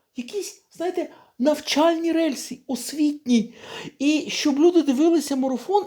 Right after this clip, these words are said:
і нарешті отримували щось корисне. Тому що, якщо чесно, марафон все одно, м,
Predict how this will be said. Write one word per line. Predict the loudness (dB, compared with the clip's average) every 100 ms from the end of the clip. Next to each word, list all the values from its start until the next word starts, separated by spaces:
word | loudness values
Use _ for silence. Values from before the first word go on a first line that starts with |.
| -2
і | -2
нарешті | 2 2 0 -2 -6 -4
отримували | -4 0 4 4 6 4 8 6 6
щось | 0 0 -2 -2
корисне. | -2 0 0 -2 -2 0 0 0 -6 -20 -20 _
Тому | -10 -6 -6
що, | -6 -6
якщо | -6 -6 -12
чесно, | -4 0 0 -2 -8 -8 -10 -20 _ _ -4
марафон | 0 -2 0 0 0 -6 -14
все | -8 -6
одно, | -2 2 2 2 -4 -20 -20 _ -8
м, | -6 -6 -8 -10